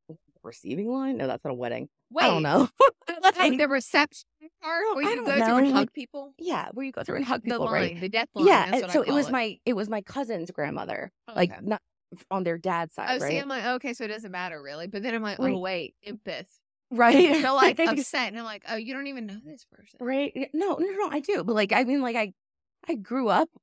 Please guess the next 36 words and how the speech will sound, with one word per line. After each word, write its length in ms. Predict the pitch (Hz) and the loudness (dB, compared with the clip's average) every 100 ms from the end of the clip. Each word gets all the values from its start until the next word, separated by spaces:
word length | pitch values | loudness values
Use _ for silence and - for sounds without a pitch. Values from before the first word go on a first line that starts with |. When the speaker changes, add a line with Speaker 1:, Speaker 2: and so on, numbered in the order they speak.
| - | -2
Speaker 1:
like, 420 | 226 180 - - _ _ _ _ _ | 0 0 -2 -18 _ _ _ _ _
I 100 | 339 403 | 2 6
Speaker 2:
Just 200 | 277 202 | 8 8
Speaker 1:
knew 160 | 311 403 | 8 8
Speaker 2:
DoorDashing, 20 | |
Speaker 1:
her, 440 | 151 113 131 170 | 6 2 2 -2
Speaker 2:
I'm 40 | 180 | 0
Speaker 1:
right? 360 | 170 208 247 | 0 2 0
Speaker 2:
listening. 20 | |
Speaker 1:
Yeah. 220 | 262 - 233 _ - | 0 2 0 _ 0
<laughs> 440 | - 440 - 320 - 392 | 4 2 4 0 0 -2
Speaker 2:
So 180 | 277 381 | 0 0
for 140 | 269 | 2
everyone 320 | 233 277 277 | 2 2 2
listening, 260 | 226 - 202 | 0 -2 -6
I'm 160 | 208 | -6
DoorDashing 580 | 202 185 185 185 - 180 | -8 -8 -8 -8 -12 -16
food 300 | 190 175 170 - | -14 -14 -14 -12
at 180 | 170 160 | -12 -10
this 200 | 165 - | -14 -12
second, 500 | - 160 180 202 180 | -14 -10 -8 -6 -6
so 100 | 185 | -6
I 100 | 180 | -4
don't 140 | 185 | -6
want, 200 | 175 - _ _ _ - | -10 -12 _ _ _ -2
one 160 | 254 359 | 0 0
of 60 | |
my 60 | 403 | -2
biggest 300 | 226 196 - | -4 -6 -8
pet 140 | 165 | -10
peeves 220 | 196 160 175 | -8 -10 -10
is 120 | 175 | -14
when 120 | 151 | -14
people 280 | 165 156 143 | -14 -14 -12
is 80 | 160 | -12
like 140 | 156 | -14